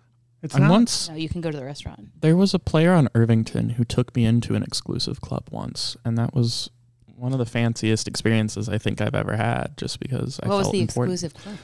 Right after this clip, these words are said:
Speaker 2: I don't remember what it was called, but I did eat a tenderloin. It was
Speaker 3: I
Speaker 2: pretty
Speaker 3: used to
Speaker 2: good.
Speaker 3: host trivia at the Moose Lodge on Keystone.
Speaker 2: That might have been
Speaker 3: And
Speaker 2: it.
Speaker 3: it was so smoky and awful. And
Speaker 2: Yeah.
Speaker 3: it was after the smoking ban had passed, and they would just be like,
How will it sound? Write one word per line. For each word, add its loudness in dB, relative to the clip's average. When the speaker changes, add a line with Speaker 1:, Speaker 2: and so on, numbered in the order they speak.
Speaker 2:
I 0
don't 4
remember 2
what 0
it -4
was -4
called, 2
but 2
I 2
did 2
eat 4
a 0
tenderloin. -4
It -14
was -14
Speaker 3:
I 0
Speaker 2:
pretty 4
Speaker 3:
used 2
to 6
Speaker 2:
good. 6
Speaker 3:
host -2
trivia 2
at 0
the -4
Moose -2
Lodge 2
on -2
Keystone. -6
Speaker 2:
That 4
might 6
have 2
been 0
Speaker 3:
And 2
Speaker 2:
it. -18
Speaker 3:
it 2
was 2
so 0
smoky -2
and -2
awful. -4
And -10
Speaker 2:
Yeah. 6
Speaker 3:
it 6
was 4
after 2
the -2
smoking -8
ban -4
had -8
passed, -2
and -4
they 2
would -4
just -6
be 0
like, 0